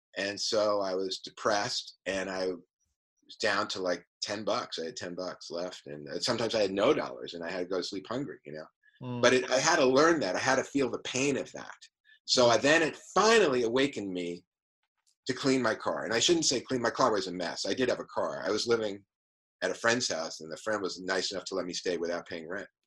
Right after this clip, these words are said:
Speaker 1: Finally, I got my shit together. I didn't think I could handle driving Lyft. I thought that would have been too hard, too confusing, and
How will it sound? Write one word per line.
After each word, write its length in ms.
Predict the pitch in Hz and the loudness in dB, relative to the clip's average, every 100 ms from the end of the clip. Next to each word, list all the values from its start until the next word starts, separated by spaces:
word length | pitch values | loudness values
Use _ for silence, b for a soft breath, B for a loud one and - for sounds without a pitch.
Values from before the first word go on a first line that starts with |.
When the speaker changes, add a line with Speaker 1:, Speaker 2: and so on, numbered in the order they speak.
| - | -4
Speaker 1:
Finally, 680 | 139 151 165 139 104 98 104 - - | 2 4 4 2 -2 -4 -8 -10 -4
I 120 | 101 | -4
got 300 | - 117 110 | 4 4 4
my 80 | 101 | -2
shit 300 | - 131 - | -2 -2 -4
together. 320 | - 95 87 | -4 -6 0
I 80 | 127 | 4
didn't 180 | 196 214 | 4 6
think 140 | 208 | 2
I 60 | 170 | 0
could 140 | 156 | -2
handle 280 | 147 175 127 | -2 0 0
driving 320 | - 76 73 | -2 -6 -8
Lyft. 300 | 64 - - | -14 -16 -4
I 40 | 101 | -2
thought 220 | 131 123 | 0 0
that 120 | 120 | 2
would 80 | 110 | 0
have 60 | 107 | 0
been 140 | 107 | -4
too 200 | - 120 | -2 0
hard, 300 | 110 104 78 | 4 4 2
too 120 | - | -6
confusing, 720 | 98 95 - 95 95 101 98 | -10 -12 -6 -2 -2 -2 -4
and 120 | 87 | -8